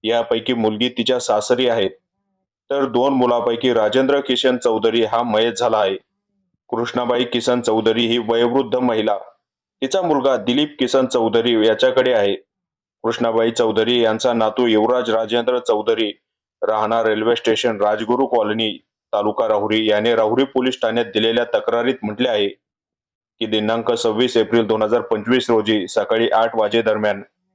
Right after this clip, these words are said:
कृष्णाबाई यांचा मुलगा दिलीप व सून अलका हे दोघे कृष्णाबाई यांना विनाकारण लाथाबुक्क्यांनी मारहाण करून शिवीगाळ करत होते. तेव्हा कृष्णाबाई यांचा नातू युवराज याने आजीला मारहाण का करता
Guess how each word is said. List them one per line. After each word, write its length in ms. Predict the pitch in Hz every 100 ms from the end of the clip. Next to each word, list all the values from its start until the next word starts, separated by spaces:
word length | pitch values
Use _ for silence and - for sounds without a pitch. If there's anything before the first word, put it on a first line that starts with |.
| _ _ _ -
कृष्णाबाई 520 | 117 - 113 110 113
यांचा 320 | 110 104 120
मुलगा 360 | 113 107 104 110
दिलीप 440 | 101 110 120 -
व 160 | 117 123
सून 320 | 123 131 139 -
अलका 380 | 110 117 127 113
हे 200 | 113 131
दोघे 320 | 123 120 135
कृष्णाबाई 560 | - 120 - 135 131
यांना 320 | 131 117 113 113
विनाकारण 560 | 110 113 120 127 131
लाथाबुक्क्यांनी 680 | 113 101 120 117 - 120 123
मारहाण 380 | 107 101 110 117
करून 240 | 117 123
शिवीगाळ 460 | 120 107 110 117 117
करत 260 | 117 113 107
होते. 280 | 101 101 98 _ _ _ _ _ _ _ _ _ -
तेव्हा 260 | 107 113 113
कृष्णाबाई 580 | 113 113 120 117 117 120
यांचा 320 | 110 110 117
नातू 300 | 107 104 117
युवराज 440 | 107 110 120 107
याने 240 | 110 113 117
आजीला 460 | 110 107 117 120
मारहाण 420 | 113 107 110 123
का 180 | 120 135
करता 420 | 131 107 - 101